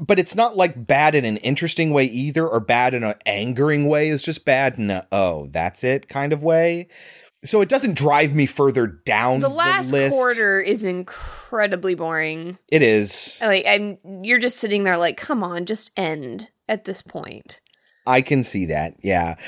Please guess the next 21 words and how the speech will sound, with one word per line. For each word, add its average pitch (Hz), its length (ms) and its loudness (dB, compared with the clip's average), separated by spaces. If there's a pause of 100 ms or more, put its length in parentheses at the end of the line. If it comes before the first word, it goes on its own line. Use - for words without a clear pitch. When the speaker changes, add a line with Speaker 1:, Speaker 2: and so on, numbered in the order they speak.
(140)
Speaker 1:
But 160 140 0
then 185 120 4
again, 175 360 2
Garrett 127 300 2
Clayton, 147 340 0
the 113 60 -2
guy 110 180 4
who 120 140 0
plays 123 260 0
Brady, 123 500 2 (320)
I 110 320 4
think 110 300 0
I 110 80 4
have 120 180 2
a 123 60 0
man 120 240 2
crush 117 300 0
on 101 140 2
that 95 200 -2
dude. 92 320 -2 (640)
Speaker 2:
He's 139 320 0